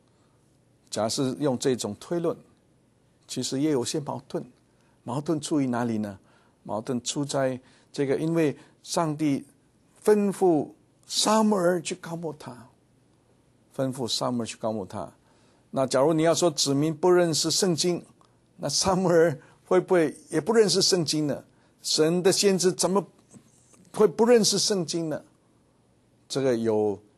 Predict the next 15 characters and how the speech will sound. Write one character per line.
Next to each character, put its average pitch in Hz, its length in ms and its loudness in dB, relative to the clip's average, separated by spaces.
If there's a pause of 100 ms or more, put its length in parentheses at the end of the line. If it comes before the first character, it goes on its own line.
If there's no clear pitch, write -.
(100)
一 127 120 -4
些 113 260 -2 (120)
困 123 440 -4
难 107 280 -8
的 107 100 -10
地 101 160 -18
方。 - 160 -18 (1400)
第 160 120 -8
三 165 320 -6
种 110 180 -6
的 117 80 -8
可 - 160 -14
能 104 120 -14
性 101 280 -10
呢， 92 160 -14